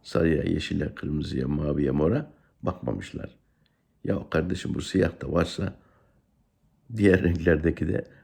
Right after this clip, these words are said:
bulunması da kaçınılmaz bir şeydir. Ya bu renklere göre bir ayrım yapmak, şu bu, bunlar son derece bana soracak olursanız gereksiz şeyler. Yapmanız gereken şey çok basit. Bilhassa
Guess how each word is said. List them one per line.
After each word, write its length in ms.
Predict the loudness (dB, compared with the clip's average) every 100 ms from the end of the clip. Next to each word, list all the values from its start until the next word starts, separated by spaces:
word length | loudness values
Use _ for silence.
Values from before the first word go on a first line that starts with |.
| _ 0
bulunması 540 | 4 4 4 0 -2
da 220 | 0 0 -4 -20 _ -10
kaçınılmaz 720 | -6 0 2 2 2 0 -4
bir 40 |
şeydir. 480 | -8 -6 -6 -10 -20 _ _ _ _ _ _ _ _ _ -8
Ya 200 | -4 -2
bu 220 | 0 4
renklere 440 | 4 4 2 4
göre 260 | 4 2 0
bir 180 | 0 0
ayrım 320 | 0 0 -2
yapmak, 460 | -4 -6 -10 -10 -18
şu 360 | -4 0 0
bu, 260 | 0 -2 -6 _ -6
bunlar 440 | -4 -2 -4 -8 _ _ _ _
son 280 | -6 -6
derece 380 | -6 -8 -8 -8 -10 -16 -4
bana 200 | -2 -2
soracak 420 | -6 -10 -10 -6 -4
olursanız 640 | -4 -6 -6 -6 -8 -14 _ _ _ _ _ _ _ _ _ _ -4
gereksiz 460 | -2 0 -2 -6 -6
şeyler. 400 | -4 -4 -4 -10 -18 _
Yapmanız 460 | 2 2 4 2 2
gereken 380 | 0 0 -2 -6
şey 240 | -8 -12
çok 420 | -6 -2 -2 -4
basit. 220 | -12 -14 -18 _ _ _ _ _ _ 0
Bilhassa 600 | 0 0 -6 -8 -12